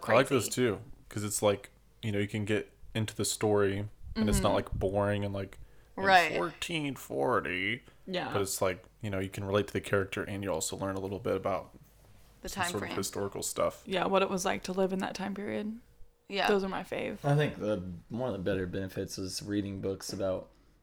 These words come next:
Speaker 4: we always read books about Native Americans and slaves and stuff.
Speaker 2: Yeah.
Speaker 4: So we had a pretty good idea that, like, there were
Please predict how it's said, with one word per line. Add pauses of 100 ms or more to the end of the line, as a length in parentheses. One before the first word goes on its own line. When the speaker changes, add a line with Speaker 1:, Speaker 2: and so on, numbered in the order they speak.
(220)
Speaker 4:
we
always
read
books
about (260)
Native
Americans
and
slaves
and
stuff. (200)
Speaker 2:
Yeah.
Speaker 4:
So
we
had
a
pretty
good
idea
that,
like, (400)
there
were